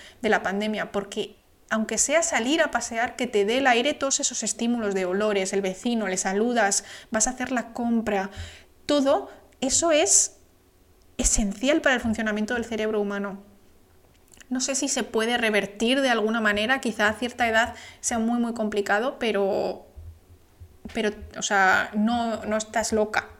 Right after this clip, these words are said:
Que, quiero decir, es una cosa que se ha descrito en la literatura científica y que, y que ocurre, y que se, y que por eso se recomendaba hacer muchas actividades con la gente mayor. Os recomiendo muchísimo un documental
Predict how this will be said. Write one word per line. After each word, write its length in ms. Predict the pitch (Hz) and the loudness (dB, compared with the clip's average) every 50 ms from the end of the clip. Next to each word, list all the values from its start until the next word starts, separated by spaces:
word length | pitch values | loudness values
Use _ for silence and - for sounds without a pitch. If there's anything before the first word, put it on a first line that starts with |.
| - - - - | -20 -20 -20 -20
Que, 240 | - - 185 175 - | -12 -10 -10 -10 -2
quiero 180 | - 220 208 208 | 2 4 4 4
decir, 300 | 196 190 196 202 202 190 | 4 2 0 -2 -2 -2
es 120 | 190 - | -2 -2
una 300 | 214 208 208 202 202 196 | -2 -2 -2 -2 -2 -2
cosa 200 | - 202 226 214 | -2 -2 -2 0
que 80 | 214 208 | 0 0
se 120 | - 214 | 0 2
ha 200 | 196 196 196 196 | 2 2 2 2
descrito 560 | 196 190 190 - 220 220 214 - 247 254 262 | 0 -2 -2 0 0 0 2 0 0 0 0
en 100 | 240 220 | 2 2
la 80 | 208 180 | 2 2
literatura 640 | 180 185 185 175 170 175 - 214 220 233 262 - - - - - - - - _ - - | 2 2 0 0 0 0 0 2 2 2 2 0 -4 -10 -16 -18 -20 -20 -20 _ -20 -20
científica 680 | - - - 180 196 202 - 240 226 - 240 254 269 269 | -12 -8 -4 -2 -2 -2 -2 -2 -2 0 0 0 2 0
y 100 | 233 220 | 0 -2
que, 300 | - - 190 - - - - | -4 -6 -6 -6 -6 -8 -10
y 100 | - 190 | -10 -12
que 100 | - - | -12 -10
ocurre, 360 | - - 180 180 175 175 180 | -8 -6 -6 -4 -4 -4 -4
y 120 | 202 214 | -4 -2
que 120 | 208 208 - | -2 0 0
se, 300 | - 214 202 202 190 - - | 2 2 0 0 -2 -4 -4
y 100 | 214 202 | -4 -4
que 160 | 208 - 220 | -2 -4 -2
por 160 | - 214 202 | 0 0 0
eso 160 | 202 202 - | 0 0 0
se 200 | 226 - - 240 | 0 -2 -2 -2
recomendaba 920 | 226 214 214 208 - 220 208 208 208 208 214 214 226 233 240 254 269 330 - - - - - - - - - _ - | -2 -2 -4 -4 -2 -2 -2 -2 -2 0 0 2 2 2 2 2 0 0 -4 -10 -18 -18 -20 -20 -20 -20 -20 _ -16
hacer 240 | - - 226 226 233 | -10 -8 -4 -2 0
muchas 320 | 226 226 233 233 247 - | 0 0 0 -2 -4 -4
actividades 500 | 240 220 - 226 220 208 202 214 226 220 | -4 -4 -4 0 0 2 2 0 0 -4
con 120 | - 233 | -4 -6
la 80 | 214 202 | -6 -6
gente 260 | 190 - 202 196 220 | -4 -6 -6 -4 -4
mayor. 340 | 214 190 196 196 196 190 - - | -4 -4 -2 -2 -2 -4 -4 -6
Os 220 | 214 214 - 202 - | -6 -6 -6 -6 -6
recomiendo 840 | 208 208 214 202 202 208 202 208 220 240 240 247 262 277 277 277 - | -4 -2 -2 -2 -2 -2 -2 0 0 -2 0 0 0 0 -2 -2 -2
muchísimo 920 | - 220 226 233 233 233 233 - 285 277 262 - 294 311 311 311 302 - - | -2 0 0 0 0 0 -2 0 0 2 2 0 0 -2 -4 -4 -6 -6 -4
un 580 | - 254 262 254 240 233 226 220 220 220 214 220 | -2 0 2 2 2 2 0 0 -2 0 0 -2
documental 720 | 220 220 214 - 233 220 208 208 202 208 220 240 262 262 | -2 -2 -4 -4 -2 -2 -2 0 2 4 4 4 4 2